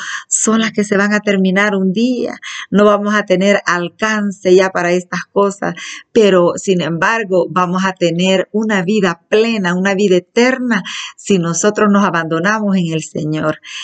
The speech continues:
En esta mañana pues vamos a ver qué es lo que nos da vida eterna, porque queremos descubrir la fórmula secreta nosotros para tener vida eterna.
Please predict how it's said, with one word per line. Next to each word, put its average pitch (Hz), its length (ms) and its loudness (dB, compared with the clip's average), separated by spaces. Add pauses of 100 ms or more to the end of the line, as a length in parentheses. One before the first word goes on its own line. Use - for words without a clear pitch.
(160)
En 175 160 2
esta 196 240 0
mañana 185 500 0
pues 190 160 4
vamos 185 320 0
a 180 100 2
ver 190 360 2
qué 208 260 4
es 196 60 0
lo 196 160 2
que 180 120 2
nos 170 160 0
da 180 160 0
vida 180 300 2
eterna, 165 600 -2 (320)
porque 196 280 2
queremos 226 320 2
descubrir 233 600 2
la 208 160 2
fórmula 233 560 2
secreta 214 840 0
nosotros 185 560 0 (300)
para 185 260 2
tener 196 420 2
vida 180 260 2
eterna. 165 640 -2